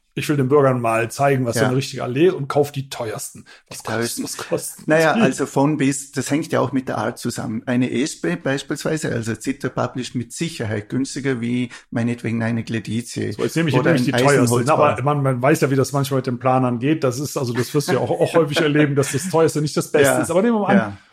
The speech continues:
Speaker 1: ich, das, also wir erleben es in der Forstwirtschaft ja auch, ich will jetzt nicht den Namen Julia Klöckner erwähnen, aber da ist ja auch oft, <laughs> äh, viel Geld hilft viel. Und ich sag, ich bin jetzt ein guter Stadtplaner, ich nehme mal das teuerste. So,
Speaker 2: Ja.
Speaker 1: wo, bis wohin geht so, sagen wir mal, der Mercedes unter den Sta-, also nicht im,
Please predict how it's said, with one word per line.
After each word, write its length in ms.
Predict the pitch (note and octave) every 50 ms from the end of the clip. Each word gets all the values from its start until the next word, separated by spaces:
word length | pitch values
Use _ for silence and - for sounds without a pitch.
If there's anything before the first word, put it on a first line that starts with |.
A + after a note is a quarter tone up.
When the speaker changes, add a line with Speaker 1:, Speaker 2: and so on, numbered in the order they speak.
| _ _ _ -
Speaker 1:
ich, 240 | - C#3 C3+ -
das, 280 | - E3+ D3+ - - _ -
also 140 | A#2 G#2+ A#2
wir 80 | A#2+
erleben 180 | A2+ A#2+ B2 B2
es 60 | -
in 80 | C3 A#2
der 80 | A2+
Forstwirtschaft 560 | - - B2 B2+ - B2+ - - A#2+ - -
ja 60 | C3+ C3
auch, 180 | C3 C3 A2+
ich 80 | - -
will 80 | B2
jetzt 160 | A#2 A2+ - -
nicht 120 | A#2+ -
den 80 | C3+ A#2+
Namen 200 | A#2+ A#2+ A#2+ B2
Julia 220 | B2 B2 A#2+ A#2
Klöckner 320 | A2+ - C3+ B2+ - B2+ B2
erwähnen, 220 | A#2+ A2+ B2 B2
aber 100 | A#2+ A#2+
da 80 | C3 D3
ist 100 | D#3 -
ja 80 | E3
auch 120 | - E3 D#3+
oft, 240 | - E3+ - - - - - - -
<laughs> 200 | - - - -
äh, 360 | - - C3+ C#3 C#3 C#3 C3+ C3+ C3+ - - -
viel 520 | - - - - - - G3+ A3 G#3+ F3+
Geld 420 | C#3+ D3 C#3+ C#3 C3+ C3 C3+ - -
hilft 360 | - G#2 B2 C#3 C3+ C3+ C3+
viel. 300 | C3+ - - A#2 G2+ A2
Und 160 | - - B2+ C3
ich 100 | A#2+ -
sag, 360 | - C3 B2 - - - _ _ _ _ - G#3
ich 160 | A3+ A3 -
bin 120 | - E3
jetzt 480 | D#3+ D#3+ D#3+ D#3+ - - - - - - _ _ _ _ _ _ _ _ -
ein 60 | B2+
guter 220 | B2 D#3 D3+ C3+ C3
Stadtplaner, 640 | - D#3+ F3 E3+ - - D3 D3 D3 C#3+ C#3+ C3+
ich 160 | C3 C3 - C3+
nehme 140 | B2+ B2+
mal 160 | A#2+ A2+ A2+ A2+
das 260 | A#2 G#2+ - - -
teuerste. 640 | - - B2 B2+ B2+ A#2+ - - - - A2 A#2 A2
So, 160 | A#2+ A#2+ G#2+
Speaker 2:
Ja. 220 | C3+ B2 - - -
Speaker 1:
wo, 80 | -
bis 240 | - C3+ - - -
wohin 260 | D3+ F3 D3+ C#3+ D3+
geht 220 | B2+ C#3 D3 D3 -
so, 80 | C#3
sagen 160 | B2 C3+ C#3
wir 40 | C#3 C3
mal, 40 |
der 140 | B2 C3 B2
Mercedes 520 | A#2 B2 A#2+ - - - D#3 E3+ F3 D#3 C3+
unter 240 | D#3+ E3+ D#3+ E3
den 180 | D3+ D#3 D3+ C#3+
Sta-, 200 | - - D3+ -
also 200 | - C3+ B2+ B2+
nicht 420 | A#2 B2 C3+ C#3+ - - - - -
im, 240 | C3 C#3 C#3 C3+